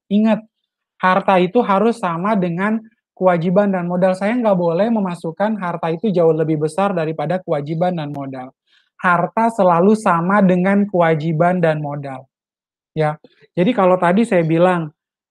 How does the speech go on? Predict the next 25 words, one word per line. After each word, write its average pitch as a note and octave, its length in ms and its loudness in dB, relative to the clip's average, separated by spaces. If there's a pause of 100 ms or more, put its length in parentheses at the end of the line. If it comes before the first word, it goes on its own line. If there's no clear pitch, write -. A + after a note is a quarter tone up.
(340)
eh, F3 400 -2
saya A#3 320 0
minjem G#3 580 0
uang G#3 300 2
di G3 80 0
bank A3 260 0
seratus F#3+ 380 -4
juta, F3+ 560 -2
kas G3+ 240 -4
di F3+ 160 -2
kiri, F#3 480 -6 (1200)
kas G#3 240 0
di F3+ 240 2
debitnya D#3+ 600 2
bertambah E3 560 0
seratus E3 360 -4
juta, D3 640 -8 (480)
sebelah D3 240 -8
kiri. C#3 560 -8 (1160)
Sebelah F3+ 320 4
kanannya, E3+ 760 0 (460)
hutang F#3 640 0
bank G3+ 340 2
bertambah F3 800 0
sebesar F3 560 -2